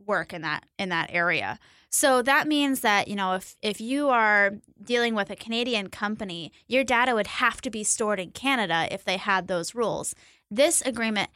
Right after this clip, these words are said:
bans that, so your data doesn't have to be stored in Canada. It can be stored wherever. And that really actually helps with security of your data too, um, because they're able to kind of place data in different areas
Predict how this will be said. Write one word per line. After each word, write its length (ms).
bans 400
that, 240
so 140
your 100
data 340
doesn't 260
have 200
to 80
be 100
stored 280
in 80
Canada. 460
It 80
can 100
be 120
stored 340
wherever. 460
And 140
that 180
really 220
actually 320
helps 320
with 100
security 640
of 120
your 120
data 360
too, 380
um, 260
because 380
they're 180
able 300
to 100
kind 240
of 120
place 280
data 300
in 180
different 300
areas 580